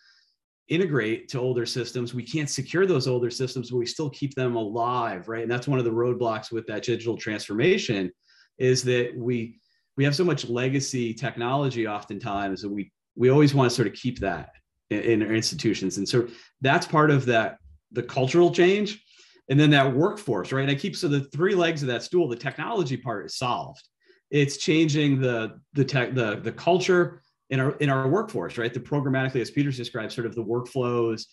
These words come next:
and how we can integrate that to, that ultimately, to your point, improves the cybersecurity posture, that reduces the risk, right? And that, and changes the way we're positioning the institution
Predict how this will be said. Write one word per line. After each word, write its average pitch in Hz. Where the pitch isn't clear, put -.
and 113
how 127
we 127
can 120
integrate 113
that 101
to, -
that 135
ultimately, 135
to 117
your 123
point, 120
improves 160
the 147
cybersecurity 135
posture, 117
that 110
reduces 143
the 131
risk, 120
right? 120
And 117
that, -
and 117
changes 151
the 143
way 123
we're 113
positioning 143
the 120
institution 113